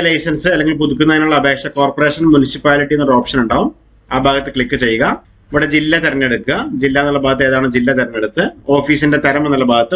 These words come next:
മുനിസിപ്പാലിറ്റി ആണെങ്കിൽ മുനിസിപ്പാലിറ്റി തിരഞ്ഞെടുത്ത് കൊടുക്കുക, കോർപ്പറേഷൻ ആണെങ്കിൽ കോർപ്പറേഷൻ തിരഞ്ഞെടുത്ത് കൊടുക്കുക. ഇവിടെ ഏത് മുനിസിപ്പാലിറ്റി ആണ് എന്നുള്ള സെലക്ട് ചെയ്ത് അപേക്ഷകന്റെ തരം എന്നുള്ള ഭാഗത്ത്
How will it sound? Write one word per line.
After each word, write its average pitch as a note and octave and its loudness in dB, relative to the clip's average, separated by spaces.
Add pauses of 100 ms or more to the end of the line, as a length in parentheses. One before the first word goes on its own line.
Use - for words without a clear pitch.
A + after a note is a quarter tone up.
മുനിസിപ്പാലിറ്റി C#3 0
ആണെങ്കിൽ C#3 0
മുനിസിപ്പാലിറ്റി B2+ 0
തിരഞ്ഞെടുത്ത് A2+ -4
കൊടുക്കുക, G#2+ 0 (840)
കോർപ്പറേഷൻ D#3 0
ആണെങ്കിൽ E3 -2
കോർപ്പറേഷൻ C#3+ 2
തിരഞ്ഞെടുത്ത് B2 -2
കൊടുക്കുക. D3+ -4 (180)
ഇവിടെ D#3+ 2
ഏത് F3 0
മുനിസിപ്പാലിറ്റി D#3+ 0
ആണ് D#3+ -4 (120)
എന്നുള്ള D3 0
സെലക്ട് C3 -4
ചെയ്ത് B2 0 (260)
അപേക്ഷകന്റെ D3+ -2
തരം D#3+ 0
എന്നുള്ള C3+ -2
ഭാഗത്ത് B2 0